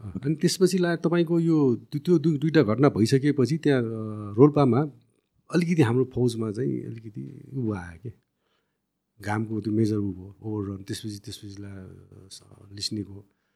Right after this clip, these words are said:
Speaker 2: त्यसपछि दुई, एक दुईवटा ठाउँमा त्यस्तै, त्यस्तै किसिमको घटना भएपछि
Speaker 1: उम्।
Speaker 2: अनि आर्मीले के भने, गोरखबहादुरको प्यारेन्ट युनिट भएको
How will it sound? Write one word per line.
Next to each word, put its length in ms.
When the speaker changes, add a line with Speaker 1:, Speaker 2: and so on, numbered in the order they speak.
Speaker 2:
त्यसपछि 200
दुई, 140
एक 100
दुईवटा 280
ठाउँमा 300
त्यस्तै, 280
त्यस्तै 160
किसिमको 280
घटना 200
भएपछि 260
Speaker 1:
उम्। 1080
Speaker 2:
अनि 120
आर्मीले 440
के 140
भने, 260
गोरखबहादुरको 640
प्यारेन्ट 400
युनिट 260
भएको 280